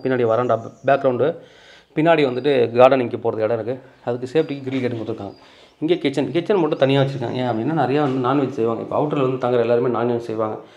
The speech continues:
அதனால வந்து நான்வெஜ் செய்கிறதுக்காக அவுட்டரில் கொஞ்சம் gap போட்டு வச்சிருக்காங்க. ஸ்டவ்லாம் வச்சிருக்காங்க already. மேலே வந்து sheet தான் போட்டிருக்காங்க.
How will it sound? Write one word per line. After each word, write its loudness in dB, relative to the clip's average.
அதனால 2
வந்து 2
நான்வெஜ் 2
செய்கிறதுக்காக -2
அவுட்டரில் 2
கொஞ்சம் 0
gap 2
போட்டு -2
வச்சிருக்காங்க. -6
ஸ்டவ்லாம் 0
வச்சிருக்காங்க -6
already. -6
மேலே -6
வந்து -2
sheet -6
தான் -4
போட்டிருக்காங்க. -10